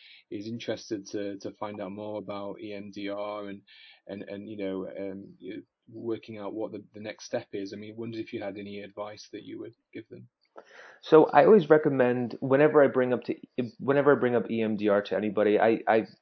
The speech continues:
Speaker 2: I encourage them to, to research it, to, to, to, to learn more about it, to, to, to read about it, to, um, kind of understand what it is. Um,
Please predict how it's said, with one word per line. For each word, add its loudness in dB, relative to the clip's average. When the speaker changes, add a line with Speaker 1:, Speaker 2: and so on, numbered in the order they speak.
Speaker 2:
I 4
encourage 6
them 2
to, 2
to 0
research -2
it, -8
to, 0
to, 4
to, -10
to -2
learn 2
more 4
about 4
it, 4
to, 2
to, 0
to -6
read 4
about 6
it, 0
to, 2
um, 2
kind 4
of -2
understand -2
what 2
it 0
is. -2
Um, -2